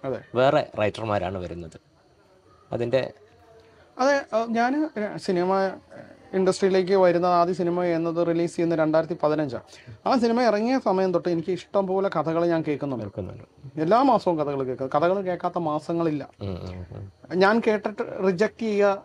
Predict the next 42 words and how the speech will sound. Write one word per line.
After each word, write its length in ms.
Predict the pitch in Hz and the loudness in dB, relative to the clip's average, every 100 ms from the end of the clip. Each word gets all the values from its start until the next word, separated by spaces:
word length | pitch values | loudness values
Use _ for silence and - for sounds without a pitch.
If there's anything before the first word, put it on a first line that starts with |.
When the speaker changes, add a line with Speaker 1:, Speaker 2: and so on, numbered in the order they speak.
| 185 | -4
Speaker 1:
ഞാൻ 220 | 196 233 | -2 2
ആകെ 320 | 214 226 247 | 2 4 2
സെലക്ട് 340 | 226 202 190 | 2 2 2
ചെയ്തിരിക്കുന്ന 360 | 226 220 220 226 | -4 -4 -4 -4
കഥയാണ് 380 | 208 208 226 190 | -4 -2 -2 -2
ഇപ്പോൾ 260 | 160 160 | -2 0
ഈ 60 | 160 156 | 0 0
കാതൽ 280 | 151 151 | 0 0
എന്ന് 140 | 156 151 | -2 -2
പറയുന്നത്. 300 | 139 127 104 | -2 -4 -8
Speaker 2:
ഉം, 80 | - | -2
ഉം. 60 | |
Speaker 1:
ഇതിനു 140 | 165 208 | 0 2
മുന്നേ 240 | 202 233 | 2 2
കേട്ട 240 | 214 202 | 2 0
കഥകൾ, 540 | 233 214 190 202 220 254 - - _ - - | 0 -2 -2 -2 -2 -6 -10 -20 _ -18 -2
ഞാൻ 200 | 147 175 | 0 2
റിജക്ട് 360 | 180 175 175 202 | 0 -2 -2 0
ചെയ്ത 180 | 190 | 0
കഥകൾ 400 | 190 180 170 175 | 2 0 0 -2
സിനിമയായി 480 | 190 165 147 165 175 | -2 -2 0 2 2
വന്ന് 260 | 175 170 165 | 2 0 -2
വളരെ 300 | 139 117 175 | -2 -2 -2
സക്സസ്ഫുൾ 500 | 170 - 170 165 160 | -2 -6 -6 -2 -2
ആയിട്ട് 160 | 151 | -2
ഓടിയിട്ടുണ്ട്. 420 | 147 143 139 127 - | -4 -4 -8 -12 -14
Speaker 2:
ഉം. 300 | 95 95 92 - | -14 -14 -12 -4
Speaker 1:
അല്ലെങ്കിൽ 320 | 147 160 165 - - - - | -2 0 -4 -6 -20 -20 -18
എ-, 160 | 156 160 | -14 -6
എനിക്ക് 280 | 156 160 170 | -2 0 2
വർക്കാകാത്ത 540 | 165 151 170 160 170 | 2 2 0 0 -2
സിനിമകൾ 560 | 165 156 156 160 170 170 - - | -4 -4 -4 -2 -4 -6 -12 -4
ഇവിടെ 240 | 151 156 | 0 0
നല്ല 400 | 156 160 147 175 | 0 -2 0 2
സിനിമകളായി 460 | 185 180 170 160 160 | 0 0 0 0 0
വരികയും 240 | 156 160 | 0 -2
അംഗീകാരങ്ങൾ 420 | 156 160 170 175 | -2 -2 -2 0
നേടുകയും 260 | 175 160 165 | 0 0 0
ചെയ്തിട്ടുണ്ട്. 320 | 147 127 117 | -2 -6 -10
Speaker 2:
ഉം. 140 | - 95 | -8 -2
Speaker 1:
എനിക്ക് 240 | 202 240 | 0 0
ചെയ്യണമെന്ന് 560 | - 202 208 208 214 | 2 2 2 0 -2